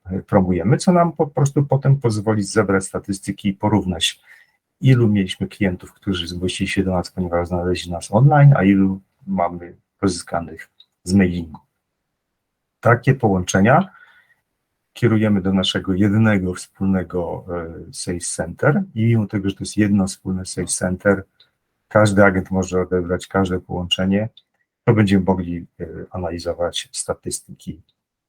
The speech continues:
i wyciągać, e, wyciągać wnioski z tego, co, co zaszło. Jak te statystyki mogą, e, wyglądać? Oczywiście najciekawsze są tak zwane statystyki historyczne, tak? Czyli, no, ale z kolei nudniejsze, bo, bo to jakiś Excel,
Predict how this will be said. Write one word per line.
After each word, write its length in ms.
i 300
wyciągać, 720
e, 460
wyciągać 360
wnioski 340
z 120
tego, 320
co, 360
co 140
zaszło. 480
Jak 240
te 300
statystyki 640
mogą, 580
e, 180
wyglądać? 560
Oczywiście 380
najciekawsze 720
są 180
tak 220
zwane 380
statystyki 720
historyczne, 640
tak? 200
Czyli, 360
no, 180
ale 200
z 80
kolei 260
nudniejsze, 580
bo, 340
bo 180
to 120
jakiś 360
Excel, 400